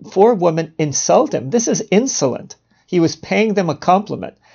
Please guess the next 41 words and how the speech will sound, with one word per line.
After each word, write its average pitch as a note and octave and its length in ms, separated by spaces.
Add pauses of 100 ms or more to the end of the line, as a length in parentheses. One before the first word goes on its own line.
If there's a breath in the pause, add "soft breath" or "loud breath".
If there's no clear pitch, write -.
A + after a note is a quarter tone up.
(180 soft breath)
Of E3 100
course, A3+ 240
they're F3 200
acting G3+ 380
like D#3+ 220
we're D#3+ 100
living D#3+ 300
a C#3+ 40
hundred D3 300
years G#3 300
ago. C#3 80
A C#3 40
hundred F#3 220
years G3+ 200
ago, G3+ 120
and F3 80
understand F3 560
why C#3+ 140
women B2+ 180
be B2+ 140
offended. - 440 (280 loud breath)
Because E3 180
a E3 80
woman's E3 320
virtue, C3 580
her C3 140
virginity, D3 480
everything, B2+ 260
oh, C#3+ 140
that C#3 240
was C#3 140
prized C3+ 360
highly. G3 340
But C3+ 140
now C#3+ 200
we're, G3 160
we've D3+ 220
been D3+ 140
taught D#3 280
by C3+ 120
feminism F#3 640